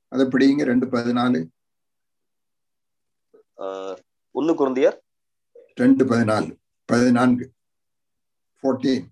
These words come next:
Speaker 2: ஜென்-, ஜென்ம சுபாவமான தேவனுடைய ஆவிக்குரியவர்களை ஏற்றுக்கொள்-, ஏற்றுக்கொள்ளான்.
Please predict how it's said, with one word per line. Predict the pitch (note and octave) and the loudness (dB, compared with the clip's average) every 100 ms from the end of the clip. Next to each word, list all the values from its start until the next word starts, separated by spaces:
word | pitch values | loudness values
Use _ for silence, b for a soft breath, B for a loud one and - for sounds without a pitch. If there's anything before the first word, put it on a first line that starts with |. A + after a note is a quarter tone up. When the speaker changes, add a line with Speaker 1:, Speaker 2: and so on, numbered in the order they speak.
| _ | _
Speaker 2:
ஜென்-, | B2 C3 _ _ - _ _ _ | -6 -6 _ _ -20 _ _ _
ஜென்ம | G2+ C#3+ F3+ F#3+ | -4 -2 2 2
சுபாவமான | D#3+ D3 D3 C#3 C#3 C#3+ C3+ _ _ _ _ _ | 4 4 4 4 4 2 -2 _ _ _ _ _
தேவனுடைய | C3 E3 F#3 E3+ E3+ | -2 0 0 0 0
ஆவிக்குரியவர்களை | C3 C#3 D3+ D3 B2+ B2+ B2+ | 2 0 -2 -6 -6 -4 -2
ஏற்றுக்கொள்-, | A#2+ - B2+ A#2+ A2 - - | -4 -6 -16 -12 -12 -10 -8
ஏற்றுக்கொள்ளான். | B2+ - - G#2+ G#2 B2+ | -8 -8 -6 0 2 2